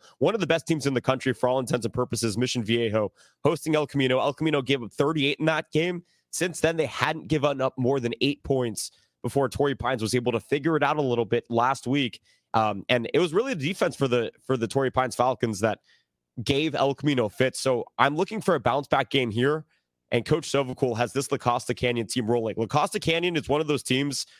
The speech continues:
that consistently gets into the Open Division or consistently gets into Division One postseason. And then they, they struggle. They're really good in the regular season. They're consistently a top ten school, but no championships in the, what is it, eighteen season, seventeen season that Coach Sovacool has been there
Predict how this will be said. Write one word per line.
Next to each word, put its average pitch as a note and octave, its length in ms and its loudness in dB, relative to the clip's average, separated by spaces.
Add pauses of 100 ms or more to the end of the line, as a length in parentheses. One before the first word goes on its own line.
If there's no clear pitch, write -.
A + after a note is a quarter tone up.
(220)
that - 140 -2
consistently F#3+ 720 -2
gets D#3 280 -2
into D3+ 180 -6
the C#3 100 2
Open C#3+ 260 0
Division B2 480 0
or B2+ 200 0
consistently D3 560 -2
gets C#3+ 220 0
into C3+ 200 -2
Division A#2 340 0
One A#2 160 0
postseason. A#2+ 640 0 (680)
And C#3 100 4
then E3 100 2
they, D3+ 160 2
they C3 160 2
struggle. C#3+ 500 0
They're C#3+ 120 4
really F3+ 380 2
good E3 160 0
in E3 80 2
the C#3 80 0
regular C3+ 320 2
season. C#3 280 -2
They're G2+ 100 -2
consistently D3+ 460 -2
a C3 40 0
top C3+ 220 0
ten C3 160 0
school, C#3 400 0 (340)
but A#2+ 100 2
no C#3 180 2
championships C#3+ 840 -2 (280)
in A#2 100 0
the, A2+ 300 0 (500)
what C3 140 4
is A2 100 -6
it, A2 100 -2
eighteen D3 360 0
season, C#3 340 -2
seventeen C#3+ 380 -2
season C#3 300 -2
that - 100 0
Coach B2+ 220 0
Sovacool C3 400 0
has G2 120 -2
been C#3 160 0
there A2+ 240 0